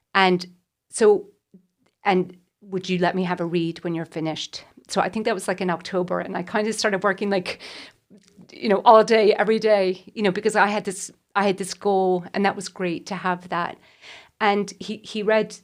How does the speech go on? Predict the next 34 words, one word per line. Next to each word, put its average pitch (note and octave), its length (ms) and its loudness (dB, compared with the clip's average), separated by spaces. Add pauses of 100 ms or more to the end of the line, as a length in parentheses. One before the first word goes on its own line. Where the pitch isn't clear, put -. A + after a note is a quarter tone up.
the G3 80 -8
manuscript F3+ 580 -4
in, F3 240 -4
in F3 240 -4
January F#3 520 -2
and F3+ 120 -4
signed G#3 440 -4
me, F3+ 260 -4 (920)
and, F3+ 300 -2
and F#3+ 160 -2
then, F3 260 -4 (100)
and F3+ 120 -2
then E3+ 140 -4
sold F3+ 300 -10
the F3 80 -10
book, E3+ 420 -10
um, E3 320 -8 (540)
to, F3+ 260 -4 (300)
to F3+ 100 -8
Faber. F#3 580 -2 (1400)
So - 260 0 (1160)
I, B3 240 4 (260)
I A#3 140 0
had A#3+ 220 0
an G3+ 160 0
agent, F#3 520 -4 (140)
and F#3 380 -2 (100)
that G3 160 -2
made G3+ 220 -2
things F#3+ 300 -6 (340)
quite G#3 320 0
easy G3+ 320 -6
for F#3+ 180 -6
me. E3+ 320 -6